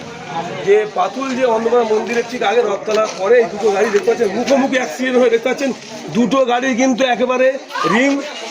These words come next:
বা মুখোমুখি হয়ে যেন জুড়ে গেছে রিং চাকার সঙ্গে, ছিটকে গেছে, মানে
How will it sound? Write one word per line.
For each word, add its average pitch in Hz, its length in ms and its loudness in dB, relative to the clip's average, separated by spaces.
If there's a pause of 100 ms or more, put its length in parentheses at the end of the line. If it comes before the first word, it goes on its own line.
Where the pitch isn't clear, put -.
(140)
বা 196 80 2 (140)
মুখোমুখি 254 480 0
হয়ে 247 180 4 (120)
যেন 233 120 0 (160)
জুড়ে 220 260 2
গেছে 208 260 0
রিং 147 120 0 (340)
চাকার 175 340 0
সঙ্গে, 135 220 -8 (400)
ছিটকে 247 360 0
গেছে, 247 180 -2 (200)
মানে 220 140 2